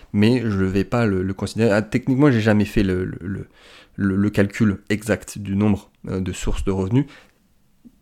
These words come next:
Question pertinente, hein, ça c'est sûr, mais, euh, à, à définir exactement ce qu'on, ce qu'on appelle source de revenus.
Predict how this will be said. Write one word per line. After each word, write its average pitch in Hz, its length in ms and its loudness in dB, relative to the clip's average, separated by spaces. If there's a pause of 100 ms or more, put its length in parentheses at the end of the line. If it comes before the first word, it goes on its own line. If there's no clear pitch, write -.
(140)
Question 127 440 4
pertinente, 123 580 0
hein, 101 120 0
ça - 160 -4
c'est - 140 4
sûr, 143 280 2 (340)
mais, 104 260 4
euh, 92 300 4
à, 78 140 0
à 104 160 0
définir 123 360 2
exactement 110 420 2
ce 113 80 -4
qu'on, 95 460 -4
ce - 80 -14
qu'on 104 140 -2
appelle 101 340 2
source - 300 -6
de 107 40 0
revenus. 92 360 -2